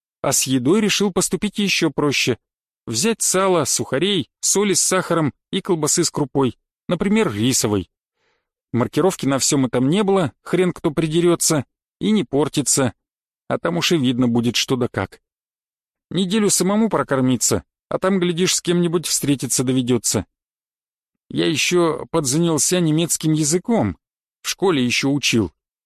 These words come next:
Теперь с немцами переписываюсь и по скайпу говорю. Приезжали тут ко мне,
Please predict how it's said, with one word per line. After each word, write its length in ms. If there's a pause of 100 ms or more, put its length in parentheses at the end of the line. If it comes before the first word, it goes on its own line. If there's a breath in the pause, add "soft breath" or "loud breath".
(300)
Теперь 280
с 120
немцами 460
переписываюсь 800
и 40
по 140
скайпу 420
говорю. 420 (580)
Приезжали 580
тут 200
ко 140
мне, 340